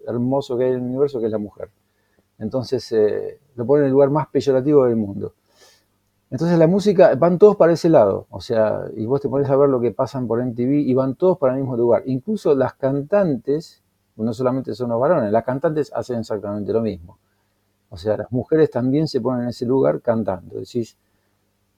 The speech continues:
"Qué bárbaro que un pibe para escuchar música y que diga otra cosa tiene que bucear muchísimo para encontrar algo que le exprese algo totalmente distinto a lo que, a lo que el medio manda". Y encima, esta cosa tipo de George Orwell de mil novecientos ochenta y cuatro, que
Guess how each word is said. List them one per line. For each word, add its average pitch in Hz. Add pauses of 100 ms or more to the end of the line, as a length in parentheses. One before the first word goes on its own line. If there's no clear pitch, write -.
(120)
"Qué 160
bárbaro 175
que 135
un 147
pibe 151
para 110
escuchar 151
música 147
y 113
que 120
diga 143
otra 131
cosa 156
tiene 139
que 120
bucear 147
muchísimo 131
para 107
encontrar 113
algo 123
que 107
le 101
exprese 117
algo 110
totalmente 110
distinto 127 (380)
a 110
lo 117
que, 117
a 117
lo 120
que 120
el 117
medio 127
manda". 101
Y 123
encima, 196 (480)
esta 135
cosa 143
tipo 135
de 120
George 135
Orwell 139
de 117
mil 131
novecientos 135
ochenta 117
y -
cuatro, 156
que 107